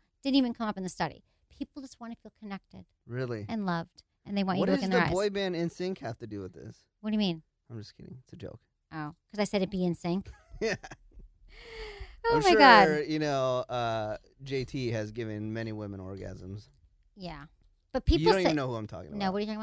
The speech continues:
Speaker 1: about?
Speaker 2: <laughs> J T, Justin Timberlake.
Speaker 1: Oh, Justin Timberlake has given many. I'm not saying orgasms are important. I'm just saying
Speaker 2: <laughs> Yeah.
Speaker 1: that they did this five-year study, and the factors were about intimacy and connection and not about li-, doing some crazy sex tricks. Although crazy sex tricks probably
Speaker 2: Mm-hmm.
Speaker 1: don't hurt.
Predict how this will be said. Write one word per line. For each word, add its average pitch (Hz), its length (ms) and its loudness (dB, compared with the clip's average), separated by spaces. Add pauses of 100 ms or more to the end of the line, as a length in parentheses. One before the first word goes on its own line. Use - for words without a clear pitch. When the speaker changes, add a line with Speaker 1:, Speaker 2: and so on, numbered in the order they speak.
(380)
Speaker 1:
about? 175 100 -4
Speaker 2:
<laughs> - 0 -
J 156 220 -2
T, 160 400 -8 (160)
Justin 156 340 -4
Timberlake. 160 440 -2
Speaker 1:
Oh, 254 140 10
Justin 233 280 -2
Timberlake 202 340 -6
has 190 200 -2
given 170 220 -6
many. 165 160 -6
I'm 294 80 4
not 415 180 6
saying 415 160 -6
orgasms 311 480 8
are 269 100 8
important. 240 400 0
I'm 233 120 0
just - 180 -6
saying 233 360 4
Speaker 2:
<laughs> - 20 -10
Yeah. 117 220 -4 (220)
Speaker 1:
that 233 120 0
they 233 80 2
did 208 160 -2
this - 260 -6
five-year 240 480 8
study, 233 540 2
and 202 120 -6
the 196 60 -6
factors 208 840 0
were 202 280 -4
about 185 380 0
intimacy 254 560 0
and 214 140 -4
connection 175 560 -2
and 170 260 -6
not 160 180 -2
about 170 300 0
li-, 185 80 -16
doing 170 240 -10
some 165 160 -12
crazy 156 280 -8
sex - 260 -14
tricks. - 360 -20 (260)
Although 247 260 6
crazy 196 300 0
sex - 220 -8
tricks - 240 -18
probably 143 400 -2
Speaker 2:
Mm-hmm. 147 100 -10
Speaker 1:
don't 135 160 -16
hurt. - 180 -20